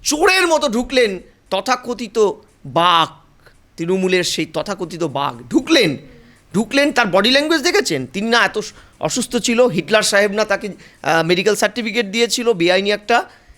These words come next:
তিনি নাকি প্রচণ্ড অসুস্থ। এবার জানি না কোন কোষে তার কী অস-, গুপ্ত রোগ আছে, তিনি, তা, করোনা কোথায় ধরা পড়েছে আমরা জানি না,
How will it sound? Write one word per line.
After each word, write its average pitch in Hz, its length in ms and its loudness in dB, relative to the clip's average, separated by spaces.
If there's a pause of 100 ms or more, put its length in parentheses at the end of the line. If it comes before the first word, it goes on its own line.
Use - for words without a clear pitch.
(440)
তিনি 262 220 2
নাকি 277 180 -2
প্রচণ্ড 302 480 -2
অসুস্থ। 277 440 0 (680)
এবার 220 220 2
জানি 247 220 2
না 277 120 2
কোন 262 300 -6
কোষে 262 300 -2
তার 254 220 0
কী 240 240 -4
অস-, 208 420 0 (240)
গুপ্ত 240 220 -8
রোগ 240 220 6
আছে, 220 400 0 (540)
তিনি, 240 380 -6 (260)
তা, 196 380 2
করোনা 233 300 0
কোথায় 233 260 -2
ধরা 226 200 0
পড়েছে 233 300 -6
আমরা 220 160 -2
জানি 202 260 0
না, 180 160 -6